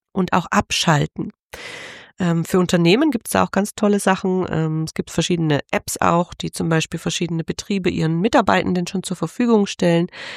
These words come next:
wo verschiedene Achtsamkeitsübungen drin sind, wo sie ihre Pause auch damit füllen können, um wirklich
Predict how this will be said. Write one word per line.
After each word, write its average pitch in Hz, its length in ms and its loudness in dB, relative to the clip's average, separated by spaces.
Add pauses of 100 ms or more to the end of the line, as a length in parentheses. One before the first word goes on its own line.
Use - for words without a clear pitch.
(240)
wo 185 220 4
verschiedene 240 340 2
Achtsamkeitsübungen 175 1120 0 (520)
drin 170 260 2
sind, 165 240 0
wo 185 100 4
sie 175 120 2
ihre 165 140 2
Pause 185 640 2
auch - 160 -2
damit 175 320 0
füllen 180 360 -2
können, 175 360 -4
um 175 180 -2
wirklich 208 460 2